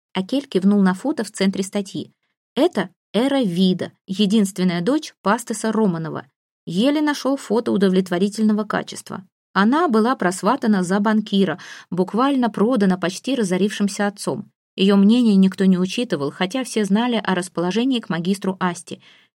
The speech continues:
Девушка пропала в день свадьбы прямо из церкви, готовилась в комнатке для невест к выходу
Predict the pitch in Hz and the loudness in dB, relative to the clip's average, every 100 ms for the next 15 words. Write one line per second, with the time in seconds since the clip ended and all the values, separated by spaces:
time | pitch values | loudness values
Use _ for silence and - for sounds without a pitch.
0 | - 180 302 294 233 196 190 233 254 190 | -6 0 0 0 -4 -4 -2 -2 0 0
1 | 214 220 - 233 262 170 185 190 233 233 | 0 0 -2 -2 0 -2 -2 0 0 -2
2 | - 214 190 170 160 - - - 190 208 | -6 -4 -4 -4 -12 -12 -18 -2 -2 0
3 | 277 202 175 - - 247 190 - 175 180 | 0 0 -2 -6 -2 2 2 0 -4 2
4 | 185 214 208 185 - 202 311 - 185 | 4 4 2 -2 -8 -4 -4 -2 -2